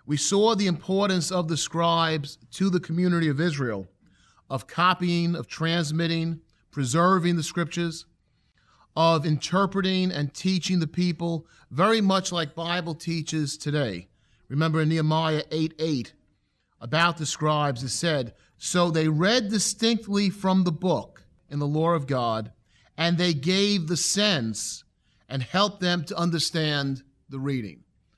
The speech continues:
So the scribes, they would read the word of God,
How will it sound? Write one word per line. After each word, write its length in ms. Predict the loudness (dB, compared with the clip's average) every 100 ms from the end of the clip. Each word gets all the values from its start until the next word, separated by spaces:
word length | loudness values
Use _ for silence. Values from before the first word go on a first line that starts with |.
| _
So 100 | -18
the 80 | -14
scribes, 520 | -12 -8 -4 -2 -4 -6
they 140 | -8
would 180 | -6 -2
read 240 | 0 2
the 240 | 0 -2 -4
word 280 | -8 -4 -2
of 120 | -2
God, 320 | -4 -4 -4